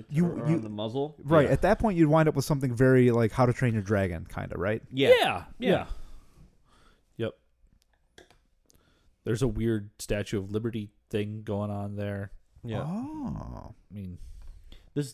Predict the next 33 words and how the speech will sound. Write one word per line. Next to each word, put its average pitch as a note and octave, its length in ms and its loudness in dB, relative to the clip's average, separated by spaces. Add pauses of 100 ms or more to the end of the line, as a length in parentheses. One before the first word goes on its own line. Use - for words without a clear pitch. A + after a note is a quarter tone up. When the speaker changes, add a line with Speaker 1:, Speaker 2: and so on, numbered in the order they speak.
(160)
Speaker 2:
this C#3 220 -2
dump C3 460 0
truck A2 260 -4
scene A2 300 -6
reminds G#2 340 -4
me G#2 80 -6
a G2 80 -4
lot G2 240 -2
of, F#2+ 160 -6
uh, F2+ 320 -2 (420)
Soylent G2 320 -4
Green. F#2+ 320 -6 (360)
Speaker 3:
<laughs> - 360 -18
Do F#3+ 160 0 (500)
you, - 60 -4 (160)
do - 100 -20 (300)
you C#3 140 -2
like D3+ 160 0
how C#3+ 140 2
it, A2+ 160 -6
there's B2+ 200 -2
the A#2 80 -6
cocking A#2+ 540 -10
noise A#2+ 300 0
when B2+ 100 -8
he G#2+ 60 -8
puts - 220 0
the, G#2+ 80 -10
Speaker 1:
<laughs> - 440 -4
Speaker 3:
the, G2+ 340 -4 (640)
that G#2 160 -10
on G#2+ 140 -10
there? A2+ 180 -8